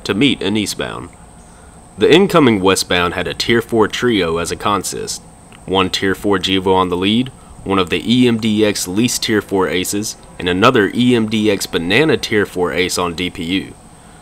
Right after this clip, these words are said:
The black Tier four has earned a nickname by rail fans,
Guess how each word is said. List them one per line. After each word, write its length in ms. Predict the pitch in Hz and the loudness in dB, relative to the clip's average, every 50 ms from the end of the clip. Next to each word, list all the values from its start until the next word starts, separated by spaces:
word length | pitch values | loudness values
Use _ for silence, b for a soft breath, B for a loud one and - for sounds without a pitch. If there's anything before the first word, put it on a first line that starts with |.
| B B - | B B -10
The 40 | - | -4
black 320 | 90 120 135 156 - - | 2 4 4 4 2 0
Tier 200 | - - 139 131 | 2 4 4 4
four 240 | - - 135 127 117 | 4 4 4 4 4
has 180 | - 101 90 101 | 2 0 -2 0
earned 240 | - 120 123 110 | 0 0 2 2
a 40 | 107 | 2
nickname 480 | 101 101 113 107 - 95 92 85 80 80 | 2 2 2 2 2 0 -2 -2 -2 -4
by 160 | 78 78 76 | -4 -4 -4
rail 260 | 71 80 80 78 76 | -2 -2 -4 -4 -6
fans, 500 | - - 73 67 64 62 - - - - | -8 -10 -12 -12 -12 -12 -12 -14 -14 -14